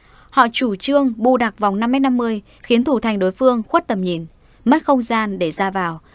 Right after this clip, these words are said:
do đó mang lại nhiều cơ hội cho Oman. Nếu là thủ thành giả dặn, rất có thể họ chủ động ngã sau va chạm ở vùng năm mét năm mươi đặc kín này, vì đó là vùng đặc quyền của thủ môn. Khi ấy chắc chắn trọng tài phải xem xét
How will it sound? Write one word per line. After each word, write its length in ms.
do 120
đó 140
mang 220
lại 120
nhiều 180
cơ 160
hội 200
cho 140
Oman. 340
Nếu 240
là 140
thủ 180
thành 200
giả 180
dặn, 200
rất 240
có 120
thể 260
họ 180
chủ 160
động 220
ngã 260
sau 360
va 180
chạm 300
ở 120
vùng 220
năm 120
mét 120
năm 140
mươi 180
đặc 240
kín 180
này, 260
vì 100
đó 100
là 120
vùng 240
đặc 160
quyền 200
của 100
thủ 140
môn. 280
Khi 160
ấy 100
chắc 200
chắn 280
trọng 200
tài 180
phải 120
xem 220
xét 220